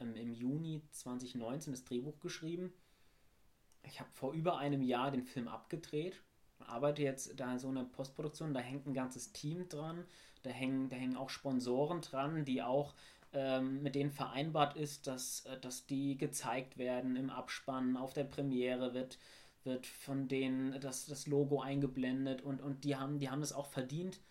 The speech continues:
dass der Film jetzt auch mal, äh, fertig, fertig, äh, ge-, gemacht wird. Ich bin nicht der Einzige, der jetzt einfach nur,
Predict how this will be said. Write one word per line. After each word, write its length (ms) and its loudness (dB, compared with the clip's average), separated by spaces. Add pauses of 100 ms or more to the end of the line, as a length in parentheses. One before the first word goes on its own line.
(360)
dass 180 -6
der 140 2
Film 360 4
jetzt 200 2
auch 120 0
mal, 280 2 (400)
äh, 40 -12 (340)
fertig, 520 -2 (140)
fertig, 560 -6
äh, 260 0
ge-, 180 -4 (300)
gemacht 500 -4
wird. 300 2 (220)
Ich 200 -4
bin 200 0
nicht 240 -4
der 160 2
Einzige, 500 -4
der 220 0
jetzt 200 -2
einfach 320 -8
nur, 340 0